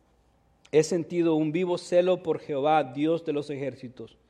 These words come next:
porque los hijos de Israel han dejado tu pacto, han derribado tus altares y han matado a espada a tus profetas, y solo yo he quedado y me buscan para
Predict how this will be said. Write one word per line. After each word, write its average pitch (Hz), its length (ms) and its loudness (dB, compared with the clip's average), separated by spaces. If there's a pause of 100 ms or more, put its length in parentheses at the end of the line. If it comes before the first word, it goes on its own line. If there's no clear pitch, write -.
(500)
porque 143 280 4
los 160 180 2
hijos 190 220 0
de 165 120 2
Israel 160 460 4
han 165 180 2
dejado 180 500 0
tu 160 140 -12
pacto, 143 460 -6 (480)
han 180 240 2
derribado 202 600 6
tus 190 180 -8
altares 185 640 0 (560)
y 175 180 4
han 208 180 6
matado 208 540 4
a 170 40 4
espada 190 560 2
a 143 140 -4
tus 208 160 -10
profetas, 196 680 -4 (480)
y 175 120 -4
solo 247 400 8
yo 214 480 2 (280)
he 196 200 4
quedado 196 640 2 (880)
y 185 160 2
me 143 160 2
buscan 202 680 -4
para 180 420 2